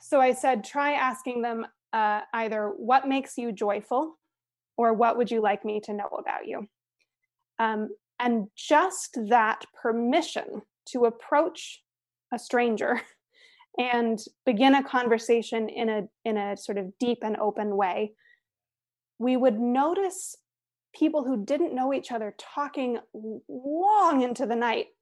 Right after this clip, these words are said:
having, like, really meaningful connection and conversation.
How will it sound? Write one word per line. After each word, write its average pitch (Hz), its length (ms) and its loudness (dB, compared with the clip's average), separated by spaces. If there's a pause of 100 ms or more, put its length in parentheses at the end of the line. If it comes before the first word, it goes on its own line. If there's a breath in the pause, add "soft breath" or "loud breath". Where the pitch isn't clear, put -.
(160)
having, 269 340 2
like, 220 220 -2
really 320 600 4
meaningful 254 640 0
connection 233 520 -6
and 226 140 -6
conversation. 220 800 -6